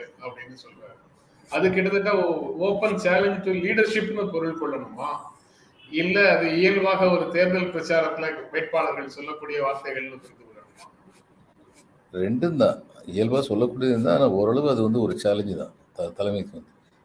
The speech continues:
Speaker 2: நீங்க வந்து
Speaker 1: தலைமை.
Speaker 2: என்னை கிள்ளுக்கரியாக நடத்த முடியாது. உங்ககிட்ட வந்து கேட்டேன், அந்நேரம் போட்டி விடுன்னு சொன்னீங்க. இன்னைக்கு உங்க ஆளு வந்தோடனே என்னை வந்து, "You are dropping me like a hot potato."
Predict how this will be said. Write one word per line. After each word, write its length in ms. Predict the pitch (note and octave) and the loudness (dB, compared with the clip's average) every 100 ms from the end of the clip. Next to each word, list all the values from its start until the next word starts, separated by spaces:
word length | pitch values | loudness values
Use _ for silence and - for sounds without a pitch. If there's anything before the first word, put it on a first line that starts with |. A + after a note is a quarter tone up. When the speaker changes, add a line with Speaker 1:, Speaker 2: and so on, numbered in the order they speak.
| _ | _
Speaker 2:
நீங்க 200 | F#2+ F#2+ | -4 -2
வந்து 200 | G2 A2 | 0 0
Speaker 1:
தலைமை. 220 | G2+ F#2+ | 0 -2
Speaker 2:
என்னை 0 | |
கிள்ளுக்கரியாக 640 | - A2+ B2+ B2+ A2+ A2 A2 | -4 0 2 2 6 8 6
நடத்த 300 | F#2 - G2+ | 2 0 -4
முடியாது. 500 | F2+ E2+ D#2+ E2 - - _ _ _ _ | -8 -8 -8 -8 -14 -16 _ _ _ _
உங்ககிட்ட 320 | F2+ F2+ G2+ | -6 -4 0
வந்து 160 | G#2+ A2 | 0 2
கேட்டேன், 360 | G#2+ G#2 A2 | 2 2 2
அந்நேரம் 340 | G#2+ G#2 G#2+ G2+ | 2 2 0 0
போட்டி 220 | G2 G2 | -4 -2
விடுன்னு 220 | F#2 F#2 | -2 -4
சொன்னீங்க. 480 | F2 E2+ B3 - - - _ _ _ | -6 -12 -12 -12 -14 -18 _ _ _
இன்னைக்கு 280 | F#2+ G#2+ G#2 | -6 -2 0
உங்க 200 | G2+ A2 | 6 6
ஆளு 220 | A2+ G#2+ | 8 4
வந்தோடனே 500 | G2+ G2+ G#2 A2 F#2 | 2 -2 0 0 0
என்னை 180 | F#2 G#2 | 0 0
வந்து, 460 | G2 G2 F#2+ F#2 - _ - | -2 0 -2 -2 -6 _ 0
"You 40 | |
are 140 | G2+ | 0
dropping 340 | G2+ G#2 G#2+ G2+ | 4 2 2 -4
me 100 | G2+ | -4
like 240 | F2+ F2 | -4 -4
a 60 | F2 | -2
hot 180 | F#2+ F#2 | 0 -2
potato." 420 | - - E2+ F#2 | -6 -8 -8 -8